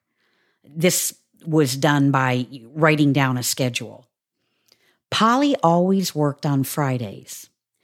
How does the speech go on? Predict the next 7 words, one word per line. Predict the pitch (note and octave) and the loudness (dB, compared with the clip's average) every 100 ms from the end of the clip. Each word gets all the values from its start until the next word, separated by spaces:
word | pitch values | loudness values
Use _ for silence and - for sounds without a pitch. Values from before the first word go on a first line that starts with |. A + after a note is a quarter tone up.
| _ _ _ | _ _ _
but | - C3 - _ | 0 0 -2 _
on | E3 F#3+ B3 C4 | 0 2 4 2
the | C#4+ | 0
day | - F3+ D#3 D3 | 0 0 2 2
before | C3+ B2+ - D#3 F3 | 0 -6 -4 -2 0
she | - F#3 | 0 -2
disappeared, | D3+ E3 - F3+ - B2+ A2 G#2+ | -2 -2 -2 -8 -6 -6 -6 -12